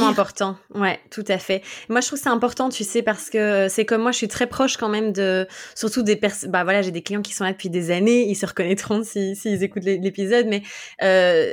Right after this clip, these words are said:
Speaker 2: genre, je, je suis très dans l'échange aussi sur Instagram, euh,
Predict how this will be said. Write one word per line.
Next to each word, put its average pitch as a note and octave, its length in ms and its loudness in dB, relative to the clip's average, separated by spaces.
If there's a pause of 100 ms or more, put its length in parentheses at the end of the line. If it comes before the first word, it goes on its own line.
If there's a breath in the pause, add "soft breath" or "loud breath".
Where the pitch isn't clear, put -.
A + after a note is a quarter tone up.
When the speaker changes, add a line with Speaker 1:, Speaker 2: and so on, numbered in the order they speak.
(100)
Speaker 2:
genre, G3 220 0
je, F#3+ 200 -4
je F#3+ 160 0
suis G3+ 240 -4
très C4+ 200 0
dans A3 120 2
l'échange G3+ 380 0
aussi G3 200 -2
sur G3+ 160 -4
Instagram, G#3 760 0
euh, C#3+ 140 -2